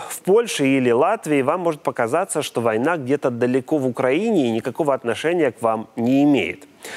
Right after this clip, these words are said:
Ну а Берлин или Париж вообще безопасная гавань. Но это совсем не так. И это начинают понимать и ощущать на Западе.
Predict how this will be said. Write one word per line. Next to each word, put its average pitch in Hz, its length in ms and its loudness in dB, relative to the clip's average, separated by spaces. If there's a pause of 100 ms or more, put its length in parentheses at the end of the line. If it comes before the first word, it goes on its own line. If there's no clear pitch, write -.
(140)
Ну 170 140 2
а 131 80 0
Берлин 127 460 0
или 131 120 2
Париж 120 500 0
вообще 110 540 0
безопасная 101 640 -4
гавань. 90 380 -2 (520)
Но 104 160 0
это 160 380 -2 (100)
совсем 95 560 -6 (140)
не 104 100 -2
так. - 360 -6 (500)
И 113 100 0
это 175 220 2
начинают 139 400 0
понимать 120 480 0
и 139 60 2
ощущать 117 600 -4 (120)
на 107 160 -2
Западе. 107 480 -4